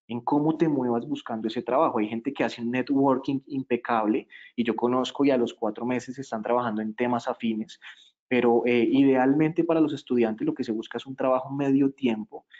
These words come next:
que les permita sostener sus gastos de manutención, porque a lo que le estamos apuntando es no al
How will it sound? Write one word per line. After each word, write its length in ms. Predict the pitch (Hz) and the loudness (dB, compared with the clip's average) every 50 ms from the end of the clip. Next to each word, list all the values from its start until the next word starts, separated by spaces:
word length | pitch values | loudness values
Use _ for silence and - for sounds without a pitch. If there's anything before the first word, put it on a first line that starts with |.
| _ _ _ | _ _ _
que 120 | - 123 | -2 -2
les 120 | 117 113 | -2 -2
permita 440 | 120 120 113 113 117 117 113 117 120 | -2 -4 -2 -2 -2 -4 -4 -4 -4
sostener 360 | 123 139 131 - 123 117 110 | -4 -8 -10 -8 -6 -6 -6
sus 220 | 107 - 120 120 120 | -6 -6 -6 -4 -2
gastos 300 | 127 120 120 - 135 131 | -2 -4 -4 -4 -6 -4
de 60 | 139 | -4
manutención, 680 | 135 143 143 147 - 151 151 - - 170 151 156 180 175 - - _ _ _ _ _ | -4 -2 -4 -4 -6 -8 -10 -2 0 0 0 0 -2 -4 -8 -20 _ _ _ _ _
porque 280 | - 139 131 - - - - | -2 -2 -2 -2 -4 -4 -2
a 80 | 139 | 0
lo 140 | 139 139 139 | 0 0 0
que 100 | - 147 | 2 2
le 80 | 135 131 | 2 2
estamos 440 | - - - 165 170 175 190 190 190 | 0 -4 -4 -2 0 0 0 0 -2
apuntando 680 | 202 202 - 190 160 147 - 147 139 135 139 170 208 - - _ _ _ _ _ | -2 -2 0 -2 -2 0 0 -2 -2 2 2 0 0 0 -4 _ _ _ _ _
es 220 | - 135 123 131 135 | -2 0 0 0 -4
no 220 | 139 147 156 160 | 0 2 2 4
al 240 | 165 175 175 170 | 4 4 2 0